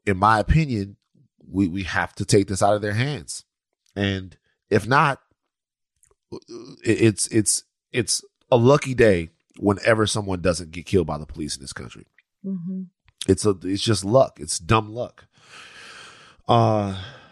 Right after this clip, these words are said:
Speaker 1: I don't know much about Jayland Walker's past. I don't know. I, I'm sure every single non-later that he might have illicitly got is gonna come to light now.
Speaker 2: He
Speaker 1: Whatever
Speaker 2: didn't
Speaker 1: he's
Speaker 2: have
Speaker 1: done
Speaker 2: a
Speaker 1: wrong,
Speaker 2: criminal
Speaker 1: it's not
Speaker 2: history. He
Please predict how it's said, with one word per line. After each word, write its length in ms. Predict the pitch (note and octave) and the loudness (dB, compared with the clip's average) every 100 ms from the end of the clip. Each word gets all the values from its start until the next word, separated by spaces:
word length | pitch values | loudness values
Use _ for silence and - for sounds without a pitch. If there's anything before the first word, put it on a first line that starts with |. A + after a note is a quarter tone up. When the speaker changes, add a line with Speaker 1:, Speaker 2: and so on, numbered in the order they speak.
| _ | _
Speaker 1:
I 220 | B2+ C#3 | 2 4
don't 180 | C3+ C3 | 4 4
know 160 | B2+ B2 | 2 -4
much 260 | A#2 A#2 | -2 -2
about 240 | A2+ G#2+ G2+ | 0 2 2
Jayland 300 | G#2 G2+ G2 | -2 -6 -4
Walker's 380 | G2 F#2+ F#2+ - | -4 -4 -8 -8
past. 580 | A2 G2+ G2 G2 - - _ _ | -4 -2 -4 -8 -14 -18 _ _
I 40 | F#2+ | -4
don't 220 | G2+ F#2+ | -2 -2
know. 500 | G2+ G2 F#2+ F#2+ E2+ _ _ _ _ | -6 -4 -4 -6 -14 _ _ _ _
I, 100 | F#2 | -8
I'm 200 | D2+ F#2 | -4 -2
sure 580 | F2+ - A2 G#2+ G2+ F#2+ _ _ _ _ _ - | 2 6 8 8 6 2 _ _ _ _ _ 2
every 300 | G2+ G2 G2+ | 4 4 0
single 540 | - G2 F2+ F2+ F2+ _ _ _ _ _ _ | -2 -6 -10 -10 -12 _ _ _ _ _ _
non-later 880 | F#2 G2 F#2+ F#2 F#2+ F#2+ F#2 F#2 F#2 _ _ _ _ _ _ _ _ | 0 4 4 2 0 0 0 -4 -10 _ _ _ _ _ _ _ _
that 140 | - D#2+ | 0 4
he 120 | G2+ | 4
might 260 | G2 F#2+ | 4 2
have 420 | F2+ E2+ E2 - _ _ _ _ _ _ _ _ _ _ _ - | 0 -2 -6 -18 _ _ _ _ _ _ _ _ _ _ _ 2
illicitly 500 | G2+ G2+ F#2+ F#2 F#2 | 4 4 2 0 -2
got 300 | F2 F2+ F2+ | 2 2 2
is 100 | D#2+ | -4
gonna 180 | F#2 E2+ | -10 -8
come 200 | G2+ E2+ | -6 -6
to 120 | E2+ | -6
light 240 | E2 E2+ D#2+ | -6 -6 -8
now. 280 | E2+ E2 - | -10 -12 -12
Speaker 2:
He 120 | - | 2
Speaker 1:
Whatever 120 | A#3+ A#3 | 6 6
Speaker 2:
didn't 120 | B3 | 6
Speaker 1:
he's 40 | G#3+ | 6
Speaker 2:
have 160 | G#3 | 6
Speaker 1:
done 80 | A3 | 4
Speaker 2:
a 20 | |
Speaker 1:
wrong, 80 | - | 4
Speaker 2:
criminal 380 | G#3 G3 G3 F#3+ | 4 6 6 6
Speaker 1:
it's 60 | F#3 | 6
not 60 | |
Speaker 2:
history. 500 | F#3 F3 - F3+ F3 | 6 4 6 6 6
He 80 | E3+ | 4